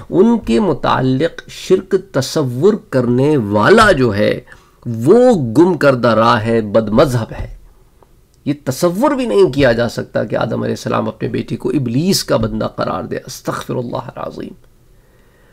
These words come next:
ए, आम, आया मुबारका, इसकी तफसीर अगर आपने स-, जाननी है तो आप मुझे कमेंट सेक्शन में लिख सकते हैं, फिर इसकी तफसीर जो है फिर मैं आपको इंशाअल्लाह ताला बयान करने की कोशिश करूँगा।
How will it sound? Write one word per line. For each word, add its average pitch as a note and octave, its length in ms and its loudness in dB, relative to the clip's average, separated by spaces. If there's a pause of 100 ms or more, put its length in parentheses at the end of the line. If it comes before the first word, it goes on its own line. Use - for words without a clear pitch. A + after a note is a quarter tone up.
(100)
ए, B2 340 2
आम, G#2+ 760 2
आया D#3+ 280 4
मुबारका, C3 540 -2
इसकी E3 280 -6
तफसीर G#3 720 0
अगर A#2+ 280 0
आपने A2+ 340 -2
स-, - 240 -10
जाननी A#2+ 480 2
है B2 220 0 (540)
तो - 100 -2
आप C3 320 -2
मुझे A#2 680 0
कमेंट C#3 240 2
सेक्शन D#3 320 -4
में C#3 100 4
लिख D3+ 180 2
सकते D#3+ 300 -2
हैं, D3+ 80 2
फिर D3+ 200 0 (220)
इसकी D3+ 300 -4
तफसीर G3+ 540 -4
जो C3+ 120 0
है G#2+ 100 0
फिर A2+ 200 -6
मैं G#2 140 -4
आपको A#2+ 280 -6
इंशाअल्लाह B2 560 -4
ताला B2 360 -6
बयान B2 300 -4
करने A#2+ 300 -6
की C#3+ 140 -16
कोशिश B2+ 380 -8
करूँगा। F#3+ 420 0